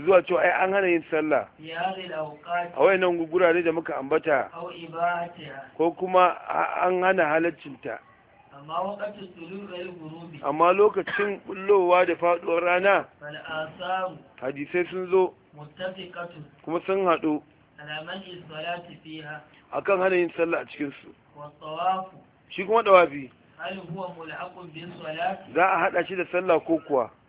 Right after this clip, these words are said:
Speaker 2: لذلك الخلاف.
Speaker 1: Akwai saɓani cikin haka.
Speaker 2: ومما احتجت به الشافعية.
Speaker 1: Daga cikin abin da mazhabin Shafi'iyya suka, wato, kafa hujja da shi akan cewa shi dawafi ko da yaushe za a iya yi.
Speaker 2: حديث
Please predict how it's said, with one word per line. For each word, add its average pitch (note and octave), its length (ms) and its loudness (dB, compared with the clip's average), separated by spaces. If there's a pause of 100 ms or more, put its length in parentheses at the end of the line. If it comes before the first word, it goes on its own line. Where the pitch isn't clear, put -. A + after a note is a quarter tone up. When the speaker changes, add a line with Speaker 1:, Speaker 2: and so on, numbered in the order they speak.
(100)
Speaker 2:
لذلك F#3+ 560 -4 (360)
الخلاف. D#3 580 -6 (320)
Speaker 1:
Akwai F#3 320 0
saɓani D#3+ 420 0
cikin D#3 200 -6
haka. D3 320 -4 (400)
Speaker 2:
ومما D#3+ 520 -14
احتجت F3+ 640 -14
به E3+ 220 -16
الشافعية. E3+ 760 -14 (320)
Speaker 1:
Daga D3 180 -2
cikin A#3 300 -6
abin G3+ 220 2
da G3 80 0
mazhabin F#3+ 340 4
Shafi'iyya E3 480 -2
suka, D3 300 -2 (360)
wato, D3+ 600 0
kafa F3+ 180 -4
hujja F3 240 0
da D3 100 -6
shi F3+ 140 -4
akan D#3 260 -6
cewa D#3+ 260 -2
shi F3+ 140 -10
dawafi D#3+ 320 -2
ko F3 140 -2
da D#3 80 -2
yaushe D#3+ 180 -6
za E3 100 2
a D#3 60 -2
iya D#3+ 140 -2
yi. F3+ 240 -6 (240)
Speaker 2:
حديث F#3 440 -14